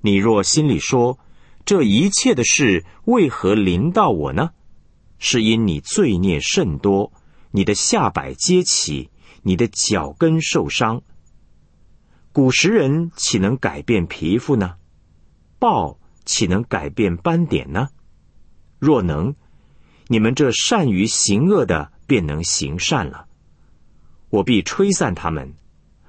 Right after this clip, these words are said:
如碎秸随旷野的风飘动。这是你所当得的，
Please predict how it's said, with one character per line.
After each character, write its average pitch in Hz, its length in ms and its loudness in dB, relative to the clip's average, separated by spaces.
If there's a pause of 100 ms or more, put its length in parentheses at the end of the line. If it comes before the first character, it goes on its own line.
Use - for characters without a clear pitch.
(120)
如 104 220 0
碎 151 340 0
秸 156 440 2
随 - 320 0
旷 196 340 -2
野 78 160 -4
的 78 100 -6
风 151 300 0
飘 143 300 0
动。 139 240 0 (960)
这 143 100 0
是 98 220 0
你 95 180 2
所 69 280 -6
当 143 320 0
得 82 200 -6
的， 87 160 -4